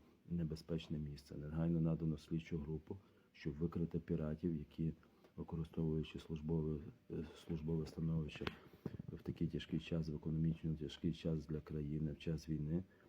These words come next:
в своїх інтересах, загрожують життю та здоров'ю людини і в своїх інтересах використовують це становище для власного збагачення, це є пірати. І даних піратів,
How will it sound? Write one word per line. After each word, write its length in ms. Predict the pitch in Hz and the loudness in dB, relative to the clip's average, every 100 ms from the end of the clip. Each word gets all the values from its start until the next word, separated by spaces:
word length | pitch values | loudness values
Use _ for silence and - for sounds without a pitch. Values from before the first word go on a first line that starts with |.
| - - | -20 -20
в 40 | - | -16
своїх 440 | - 78 78 78 | -4 0 0 0
інтересах, 560 | 73 71 73 73 - 92 - _ - _ - _ | -4 -2 -4 -4 -4 -6 -6 _ -20 _ -20 _
загрожують 640 | 78 73 80 82 82 80 | -2 2 4 4 4 2
життю 460 | 78 78 - 85 80 - | 0 -4 0 2 2 -2
та 140 | 78 | -4
здоров'ю 500 | 76 80 80 73 76 | -2 0 0 0 -2
людини 480 | 73 76 80 87 95 - | -2 0 2 4 2 -2
і 140 | 82 76 | -2 -2
в 320 | 73 - - | -4 -14 -14
своїх 400 | - 85 82 80 | -4 0 0 -2
інтересах 560 | 78 82 82 78 78 | -4 -2 -2 -2 -6
використовують 1000 | 73 - 82 80 78 - - 82 78 76 - | -8 -4 0 0 -2 -8 -4 0 0 0 -4
це 180 | - 78 | -6 -6
становище 720 | - - 80 85 165 - 160 - - - | -6 -2 2 4 4 0 -8 -8 -20 -8
для 180 | 82 80 | 0 2
власного 500 | 73 82 80 82 76 | 4 2 2 0 -2
збагачення, 680 | 71 71 80 85 110 98 98 | -2 -2 0 2 2 0 0
це 160 | - 82 | -2 0
є 120 | 87 | 0
пірати. 500 | - 85 80 78 - - - _ - _ | 2 2 2 -2 -12 -14 -20 _ -20 _
І 40 | - | -4
даних 300 | 87 104 95 | 2 4 2
піратів, 520 | 90 87 95 98 90 | 2 4 4 4 0